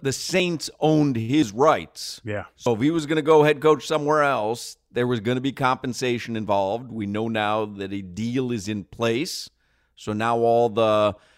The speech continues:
Speaker 1: the pieces start to fall. So you've got Sean Payton going to the Broncos. You've got DeMeco Ryans going to the Texans.
Speaker 2: Mm-hmm.
Speaker 1: The question is, where's Vic <laughs> Fangio going?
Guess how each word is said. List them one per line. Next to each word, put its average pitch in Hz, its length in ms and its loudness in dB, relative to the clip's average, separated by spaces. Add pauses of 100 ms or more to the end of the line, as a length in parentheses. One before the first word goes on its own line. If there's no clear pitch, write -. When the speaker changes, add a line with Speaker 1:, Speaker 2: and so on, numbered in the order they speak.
(160)
Speaker 1:
the 110 140 -2
pieces 131 580 -6
start 117 360 -2
to 110 80 -4
fall. 127 440 2
So - 160 -14
you've 92 140 -6
got 101 260 -2
Sean 135 260 0
Payton 139 280 -2
going 143 140 0
to - 20 -2
the 143 80 -2
Broncos. 120 720 0 (640)
You've 95 100 -10
got 110 160 -4
DeMeco 135 500 0
Ryans 127 600 2
going 120 360 0
to 117 120 -6
the 110 420 -6 (220)
Texans. 113 880 -4 (120)
Speaker 2:
Mm-hmm. 110 420 -6 (420)
Speaker 1:
The - 60 -20
question 147 420 0
is, 113 120 -4
where's 113 260 -4
Vic 120 220 -6
<laughs> - 0 -
Fangio 110 540 -6
going? 82 420 -8